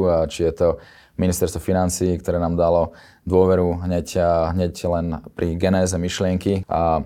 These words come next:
hráčom ako, ako čes, a, Rio Tinto, Matador, Ryan, M S M, ktorí, ktorí do nás vstúpili,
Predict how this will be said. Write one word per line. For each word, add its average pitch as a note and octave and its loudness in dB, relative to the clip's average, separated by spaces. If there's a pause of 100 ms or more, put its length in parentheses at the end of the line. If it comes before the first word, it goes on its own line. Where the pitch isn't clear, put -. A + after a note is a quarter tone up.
hráčom F2 0
ako, D#2+ 0
ako D#2+ -4
čes, F2+ 2
a, D#2+ 0
Rio F2 2
Tinto, E2+ -4
Matador, E2 0
Ryan, E2+ 0
M F2 -2
S - -2
M, F2+ 0 (160)
ktorí, E2 -4
ktorí E2+ -4
do F2 -2
nás E2 -4
vstúpili, F#2 -2